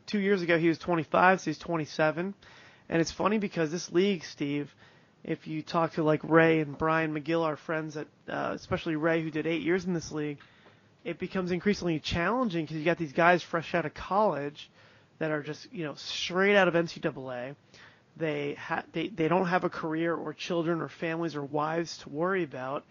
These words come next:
and they're coming out hungry and fit. And, uh, these other guys have to work a regular job Monday through Friday because we know the M L L doesn't pay a lot, and then they, they play on the weekends.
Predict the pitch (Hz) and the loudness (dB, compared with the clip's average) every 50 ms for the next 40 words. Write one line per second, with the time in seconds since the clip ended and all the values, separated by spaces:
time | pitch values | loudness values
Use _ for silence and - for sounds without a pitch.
0 | _ _ _ _ _ _ _ - 147 180 190 185 - 185 180 165 165 160 156 143 | _ _ _ _ _ _ _ -6 -4 -2 -2 0 0 0 0 0 2 2 2 0
1 | - - - - - - 156 165 180 180 190 196 196 202 202 208 - - - - | -2 -4 -8 -14 -10 -6 -6 -6 -4 -4 -6 -6 -4 -4 -4 -6 -8 -10 -12 -14
2 | 151 139 127 - - - - - 185 185 185 - - - - _ - - - - | -16 -14 -16 -18 -20 -12 -4 -2 -2 -2 -2 -6 -12 -20 -20 _ -20 -20 -20 -20
3 | - _ _ - 151 147 151 156 151 147 156 151 151 147 147 143 156 147 165 185 | -20 _ _ -8 -6 -4 -2 -2 -2 0 0 0 0 0 0 -2 0 0 0 2
4 | 185 247 180 175 151 151 151 151 151 175 170 - 175 143 143 156 185 214 247 240 | 0 0 0 0 0 0 0 -2 -4 -6 -4 -4 -6 -4 0 2 2 2 2 0
5 | - - - - _ - - 160 160 156 180 190 175 202 180 180 160 156 - 175 | -2 -10 -20 -20 _ -6 -2 0 4 6 6 6 6 4 4 2 2 4 6 8
6 | 175 196 214 220 170 165 170 170 175 170 160 - 165 147 135 - - 160 170 202 | 8 10 8 8 6 6 6 6 6 6 4 4 0 -4 -2 0 0 4 4 6
7 | 202 160 139 135 143 175 190 - _ _ _ _ _ - - - - - _ _ | 4 4 2 0 -2 -4 -6 -10 _ _ _ _ _ -20 -20 -20 -20 -20 _ _
8 | _ _ _ _ _ _ _ _ _ _ _ - 156 - 175 160 151 - 180 175 | _ _ _ _ _ _ _ _ _ _ _ -4 2 2 2 4 4 4 6 6
9 | 175 175 170 156 170 170 170 175 170 160 165 156 156 139 143 147 - 156 170 180 | 6 6 6 6 4 4 4 4 4 4 4 2 0 -2 -6 -6 -4 0 2 2
10 | 190 170 156 147 147 160 170 170 160 160 160 160 160 160 160 - - 170 165 156 | 4 4 4 4 4 2 2 0 -2 -2 0 0 0 0 -2 -2 0 0 0 0
11 | - - 180 180 175 170 165 151 156 185 220 - 175 151 143 143 147 165 175 - | 2 2 4 4 4 4 2 2 2 0 0 0 -2 -2 -2 -2 -4 -4 -6 -8
12 | - | -10